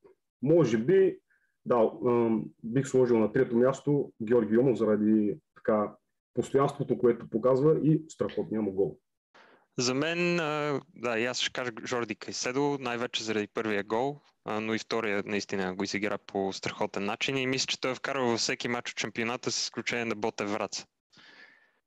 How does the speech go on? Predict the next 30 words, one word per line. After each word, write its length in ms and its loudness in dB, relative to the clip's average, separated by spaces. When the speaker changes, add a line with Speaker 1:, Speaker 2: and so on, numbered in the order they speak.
Speaker 2:
а, 200 -4
което 360 -4
е 20 -2
много 260 -2
добро 320 0
постоянство 640 -8
за 100 -2
един 180 0
нападател. 760 -2
А, 560 -2
Георги 380 -4
Йомов 320 -2
също 300 -8
като 180 -10
вас 160 -2
ще 160 -2
го 80 -2
отлича 460 -4
и 100 -2
не 160 0
само 300 -2
заради 260 0
играта 320 -4
му 100 -8
в 80 -8
атака 340 -6
и 40 -2
заради 300 -2
гола, 240 0
но 300 0